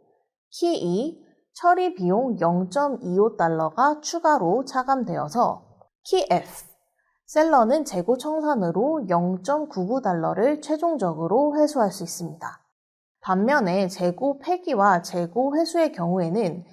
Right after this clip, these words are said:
재고 처리 비용이 영점이오 달러가 차감되어서 마이너스 영점이오 달러로 최종 마감됩니다. 두 번째 장점인 재고 보관 수수료 절약 부분입니다.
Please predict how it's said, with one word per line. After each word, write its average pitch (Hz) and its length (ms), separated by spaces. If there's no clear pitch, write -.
재고 202 340
처리 330 320
비용이 180 480
영점이오 202 840
달러가 202 560
차감되어서 185 1160
마이너스 240 640
영점이오 180 720
달러로 170 580
최종 330 580
마감됩니다. 175 640
두 214 140
번째 311 400
장점인 180 760
재고 185 480
보관 208 320
수수료 233 560
절약 208 460
부분입니다. 175 760